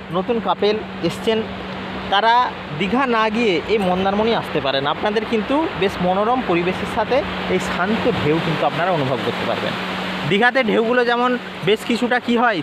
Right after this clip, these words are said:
তীব্র হয়, গতিবিধি হয়, তো এখানে কিন্তু ঢেউ খুব কম, উত্তাল ঢেউ, দীঘার মতো এই ঢেউ কিন্তু তীব্রগতির ঢেউ নয়। কিন্তু তাও যদি আমরা একটু ভেতরের দিকে যাই, ওই দেখো একটা বড় ঢেউ আসছে। তো এই ঢেউ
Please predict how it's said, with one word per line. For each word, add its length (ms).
তীব্র 260
হয়, 160
গতিবিধি 500
হয়, 140
তো 40
এখানে 280
কিন্তু 200
ঢেউ 240
খুব 120
কম, 160
উত্তাল 340
ঢেউ, 200
দীঘার 340
মতো 220
এই 120
ঢেউ 120
কিন্তু 240
তীব্রগতির 600
ঢেউ 140
নয়। 140
কিন্তু 260
তাও 200
যদি 220
আমরা 200
একটু 220
ভেতরের 300
দিকে 160
যাই, 160
ওই 220
দেখো 180
একটা 160
বড় 160
ঢেউ 180
আসছে। 240
তো 120
এই 120
ঢেউ 180